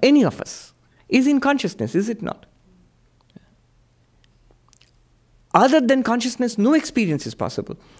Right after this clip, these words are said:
So the world which we experience cannot be experienced apart from our consciousness. So it must be something connected with our consciousness,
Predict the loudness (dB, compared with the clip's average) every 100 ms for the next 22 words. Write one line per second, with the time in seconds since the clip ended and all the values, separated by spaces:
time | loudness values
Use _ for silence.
0 | -10 0 2 4 4 6 6 6 4 2
1 | 0 -2 0 0 0 -2 0 0 -2 -4
2 | -14 _ 0 2 2 0 -2 -2 -2 -2
3 | -4 -6 -2 0 0 0 0 -2 -2 -6
4 | -6 -12 -14 -16 _ -20 -4 4 4 4
5 | 0 0 0 -2 0 0 0 0 0 0
6 | -2 -4 -12 _ _ 2 2 2 2 2
7 | 2 2 2 2 0 -2 -4 -4 -2 -4